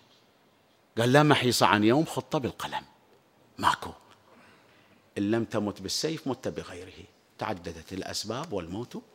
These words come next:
واحد. وإذا ما جيت وياي ومت هناك، بيجي اليوم اللي بتموت، سواء على فراشك، سواء في السوق، سواء في السيارة، سواء في، في أي مكان.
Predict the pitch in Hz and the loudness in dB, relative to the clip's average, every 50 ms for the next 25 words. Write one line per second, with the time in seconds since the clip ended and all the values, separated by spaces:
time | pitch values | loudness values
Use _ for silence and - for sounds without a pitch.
0 | _ _ _ - _ _ _ _ _ - - - - - - - - - - - | _ _ _ -20 _ _ _ _ _ -20 -12 -8 -8 -8 -6 -8 -12 -14 -14 -16
1 | - - - - - - - 143 123 117 120 117 104 101 113 107 - 110 110 107 | -16 -16 -14 -12 -10 -6 -4 -4 -2 -2 -2 -2 -2 -2 -4 -4 -2 -2 -2 0
2 | 107 123 139 120 107 139 104 131 139 - - 151 156 170 180 202 180 190 226 170 | 2 2 2 2 2 0 0 -2 -4 -6 -6 -6 -4 -4 -4 -6 -6 -6 -6 -2
3 | 160 143 123 135 160 180 170 151 143 123 123 117 - 131 127 127 - - 285 - | -2 0 0 0 0 0 0 0 0 0 0 -2 -2 -2 -4 -2 0 4 6 6
4 | 147 117 120 113 92 101 107 104 98 - - 214 - - - 180 - - 151 139 | 6 6 6 2 2 4 2 2 2 0 -2 -2 -2 -2 -4 -4 -2 0 2 4
5 | 131 117 82 107 110 101 - - 101 - - 185 202 196 160 - 147 139 127 95 | 4 4 2 0 -4 -6 -8 -10 -10 -6 -2 -2 -2 0 0 2 4 6 6 4
6 | 98 - - 107 - - - 90 110 147 190 190 170 165 - 123 120 120 101 - | 2 -2 -8 -12 -12 -10 -8 -8 -6 -4 -4 -4 -4 -4 -2 2 4 4 4 4
7 | 95 104 - 107 - - - - - - - - - 170 151 139 - - - - | 2 -2 -6 -10 -12 -12 -14 -20 -16 -10 -6 -4 -2 0 0 0 -2 -4 -8 -14
8 | - | -14